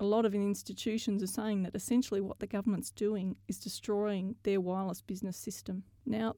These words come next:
th-, there are questions at the moment as to the price tag that the government have actually put on this N B N network. They've said forty-three billion dollars is what it's gonna cost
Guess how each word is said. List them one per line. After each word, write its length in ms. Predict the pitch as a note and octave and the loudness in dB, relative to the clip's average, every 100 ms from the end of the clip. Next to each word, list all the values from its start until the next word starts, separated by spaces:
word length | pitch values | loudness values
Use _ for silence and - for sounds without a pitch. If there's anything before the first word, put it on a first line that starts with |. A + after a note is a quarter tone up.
| - | -2
th-, 220 | G#3+ - | -2 0
there 140 | A3+ A3+ | 0 2
are 60 | |
questions 520 | G#3+ - B3 - B3 A3 | 0 -2 -2 2 2 4
at 80 | |
the 80 | - | 0
moment 420 | G3+ G3+ A3+ G3 - | 0 2 0 0 -2
as 180 | G3+ - | -4 0
to 240 | G#3+ G3 | 0 0
the 80 | F#3+ | -2
price 480 | - - G#3+ A#3 - | -6 -2 -2 -2 -4
tag 340 | A3 F#3 F#3 | -4 -2 -2
that 120 | - | -4
the 60 | F#3+ | -4
government 360 | F#3+ F#3+ G3 | -4 0 0
have 100 | F3+ | 0
actually 320 | F#3 - - F#3+ | -2 -6 -4 -4
put 240 | - A3+ | -2 -2
on 180 | G3 G#3+ | 0 -2
this 280 | F#3+ - - _ | -4 -8 -18 _
N 180 | G3 F#3+ | 0 2
B 160 | F#3 F3+ | 2 0
N 160 | F3+ | 0
network. 380 | F3+ - F#3 G#3+ - | -2 -2 -4 -6 -6
They've 140 | G#3+ | -6
said 220 | G3 A3 G3+ | 2 2 2
forty-three 580 | - C4 B3+ - A3 | -2 0 0 0 0
billion 360 | F#3+ G3+ G#3 F#3 | 2 2 2 0
dollars 360 | F3+ G3+ G3 F3+ | 2 2 2 0
is 140 | F3+ | -2
what 140 | F3+ | -4
it's 100 | F#3 | -4
gonna 200 | - G3 | -4 -4
cost 480 | F#3 - F#3+ - - | -4 -4 -6 -6 -16